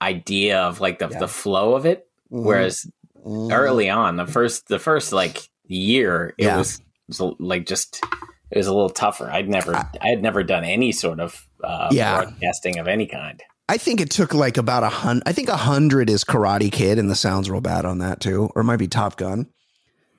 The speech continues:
Speaker 2: But it took us, like, a hundred to, like, kinda hit our groove. I would suggest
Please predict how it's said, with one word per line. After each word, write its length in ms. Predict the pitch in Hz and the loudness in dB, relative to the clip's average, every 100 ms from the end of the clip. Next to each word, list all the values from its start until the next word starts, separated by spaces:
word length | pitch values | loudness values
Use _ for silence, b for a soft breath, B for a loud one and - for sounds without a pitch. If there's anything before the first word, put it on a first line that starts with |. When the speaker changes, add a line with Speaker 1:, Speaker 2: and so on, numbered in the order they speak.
| _ _ _ | _ _ _
Speaker 2:
But 100 | 196 | -2
it 100 | 202 | 0
took 180 | 247 214 | 0 0
us, 140 | 196 | 0
like, 160 | 190 135 | 0 0
a 40 | |
hundred 580 | 113 123 120 110 113 104 | 0 2 2 4 4 2
to, 100 | 123 | 2
like, 380 | 95 95 - - | 2 2 -2 -6
kinda 340 | - 117 110 107 | -2 0 2 2
hit 200 | 117 104 | 2 2
our 80 | |
groove. 320 | 101 110 117 113 | 2 4 2 2
I 160 | 226 285 | 2 2
would 140 | 254 | 2
suggest 420 | - 151 139 - | 0 2 2 0